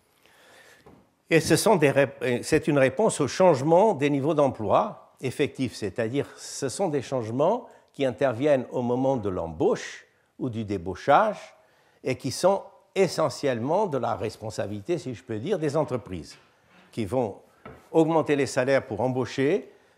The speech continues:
et, euh, diminuer en,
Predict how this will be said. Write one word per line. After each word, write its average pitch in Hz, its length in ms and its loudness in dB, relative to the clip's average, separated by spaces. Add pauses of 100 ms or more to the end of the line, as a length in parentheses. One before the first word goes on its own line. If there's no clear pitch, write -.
(320)
et, 160 300 4 (100)
euh, 95 800 0 (240)
diminuer 123 880 0
en, 110 140 0